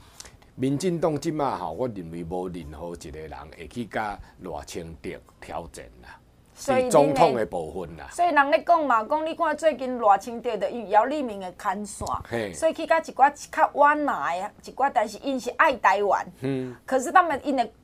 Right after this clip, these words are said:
Speaker 2: 就像姚立明安尼人啊，
Speaker 1: 啊，啊。
Speaker 2: 赖清德已经去咧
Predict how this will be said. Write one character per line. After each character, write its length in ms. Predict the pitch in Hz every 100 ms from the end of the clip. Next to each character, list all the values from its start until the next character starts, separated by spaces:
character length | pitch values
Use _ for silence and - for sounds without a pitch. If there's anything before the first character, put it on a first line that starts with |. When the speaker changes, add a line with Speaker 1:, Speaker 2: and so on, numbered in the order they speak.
| -
Speaker 2:
就 120 | 269
像 180 | 277 240
姚 200 | 269 349
立 140 | 381
明 160 | 247 214
安 80 |
尼 100 | 254
人 120 | 262 185
啊， 220 | 151 110
Speaker 1:
啊， 20 |
啊。 480 | 110 98 101 85 - -
Speaker 2:
赖 180 | - 262
清 220 | 254 311
德 80 | 302
已 140 | 294 285
经 180 | 294
去 140 | 269 294
咧 240 | 294 277